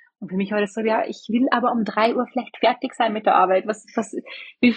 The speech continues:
wo, was für Energie kann ich denn da geben, wenn es um neunzehn Uhr ist? <laughs> Und dann soll es auch noch live sein für idealerweise eine Menge von Menschen.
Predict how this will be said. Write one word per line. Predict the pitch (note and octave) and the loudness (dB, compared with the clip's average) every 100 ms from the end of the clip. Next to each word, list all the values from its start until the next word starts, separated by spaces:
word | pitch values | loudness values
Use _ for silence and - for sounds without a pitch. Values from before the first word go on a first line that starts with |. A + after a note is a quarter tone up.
| - | 0
wo, | G3+ C4 A#3+ | 4 6 6
was | C4 - | 4 6
für | |
Energie | C#4 B3+ A#3+ D4 | 4 6 6 4
kann | C#4+ C4 | 6 4
ich | B3+ | 4
denn | B3 | 4
da | A#3 | 4
geben, | A#3 C4+ B3 | 4 4 4
wenn | B3 | 4
es | B3 | 4
um | A#3+ | 4
neunzehn | A#3+ B3+ C4+ C4 B3+ | 4 4 2 0 0
Uhr | C4 D#4 | 4 6
ist? | G3 F#3 - - A3+ | 6 2 0 0 2
<laughs> | - B3 D4 C4 A#3 - - | 2 0 -2 -6 -10 -10 0
Und | A#3 | 2
dann | A#3+ | 4
soll | C4 | 4
es | B3 | 6
auch | |
noch | A#3+ | 4
live | A#3+ G#3 D4 - | 6 6 6 2
sein | C4 B3 B3+ | 2 2 0
für | _ C4+ C4 B3 - _ | _ 0 0 0 -6 _
idealerweise | B3+ A3+ A3 A#3 A3 A#3+ | -4 2 2 4 0 0
eine | A3+ | -6
Menge | A3 A3 B3 | -4 -4 -4
von | A#3+ G3+ | -6 -4
Menschen. | G3 C#4+ - F#3 F#3+ | -6 -6 -10 -14 -18